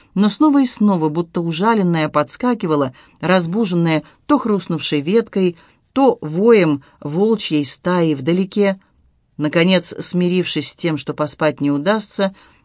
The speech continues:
я взяла на себя караул и отпустила Атоса, который клевал носом. Так я и осталась один на один с недружелюбным лесом. Я вглядывалась в темноту и пыталась понять, что же ворочалось в ней,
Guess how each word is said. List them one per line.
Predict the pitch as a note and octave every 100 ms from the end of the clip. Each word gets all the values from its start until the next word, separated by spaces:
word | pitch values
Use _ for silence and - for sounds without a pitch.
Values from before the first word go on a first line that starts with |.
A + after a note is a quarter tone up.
| -
я | B3
взяла | G#3+ F#3+ F#3+
на | F3
себя | D#3+ C#3+ C#3
караул | C#3 C#3+ E3 A3+ G#3 - -
и | B3+
отпустила | C4+ - A3+ - F3 E3 D#3
Атоса, | D3 A3 G#3+ F#3
который | D3 D#3 D3+
клевал | C3 D3 C#3+ D3 D3
носом. | D3 C#3 C3+ C3+ C3 _ _ _ _ _ _ _ _
Так | G3 F#3
я | F#3+ F3+
и | - F3
осталась | F3 - E3 D3 C#3 D3
один | C#3+ C#3+ D3+
на | D3
один | D3 E3+ F3 - _ _
с | -
недружелюбным | B3 A3+ A3+ G3+ G3+ F#3+ F#3 F#3
лесом. | F3 D#3 - B2+ B2+ _ _ _ _ _
Я | C#3+ C#3+
вглядывалась | C3+ E3+ G3+ F3+ D#3+ D3
в | -
темноту | D#3+ D#3+ D3+ G3
и | F#3+
пыталась | F3 D#3 F3 E3 -
понять, | E3 E3+ G3 E3+ - _ _ _ _
что | - - C4
же | A#3+ A#3+
ворочалось | A3+ B3 C4 - F3 D#3+ -
в |
ней, | D3+ D3 B2+